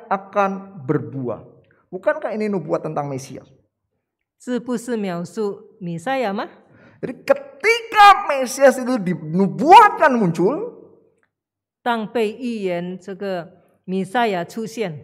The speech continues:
Speaker 1: apa yang terjadi?
Speaker 2: 什-，什么事发生呢？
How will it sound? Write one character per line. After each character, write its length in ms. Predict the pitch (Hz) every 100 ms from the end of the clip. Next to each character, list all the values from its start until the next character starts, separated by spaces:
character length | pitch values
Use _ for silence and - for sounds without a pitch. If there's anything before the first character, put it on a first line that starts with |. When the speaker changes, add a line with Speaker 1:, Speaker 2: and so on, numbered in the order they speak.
| - _ _
Speaker 1:
apa 160 | 427
yang 160 | 381 165
terjadi? 260 | - 123 98 - - _ _ _ _ _ _ _ _ _ _ _ _ _ _
Speaker 2:
什-， 120 | - - -
什 20 | 185
么 120 | 208
事 180 | 208 233
发 160 | 226
生 220 | - 214
呢？ 100 | 202